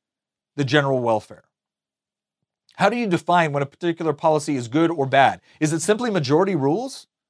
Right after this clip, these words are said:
Because contrary to what a lot of the people on the left will tell you, we're not a pure democracy. We were never intended to be. The emphasis on the whole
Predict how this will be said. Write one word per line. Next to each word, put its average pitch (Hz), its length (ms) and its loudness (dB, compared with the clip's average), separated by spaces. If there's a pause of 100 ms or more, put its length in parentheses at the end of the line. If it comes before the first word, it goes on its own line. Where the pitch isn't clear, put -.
(1500)
Because 170 200 2
contrary 226 460 6
to 190 80 6
what 175 140 4
a - 20 6
lot 190 180 4
of 208 60 0
the 185 60 -6
people 202 220 -4
on 180 40 0
the 185 40 0
left 190 120 4
will 175 100 -4
tell 214 160 2
you, 151 280 0 (260)
we're 185 140 6
not 220 380 8
a 147 280 0
pure 208 260 2
democracy. 170 680 2 (760)
We 180 140 4
were 196 60 2
never 190 220 6
intended 175 360 0
to 117 60 -8
be. 104 180 -14 (2500)
The 196 220 2
emphasis 160 580 0
on 156 160 -4
the 147 100 -2
whole 214 440 6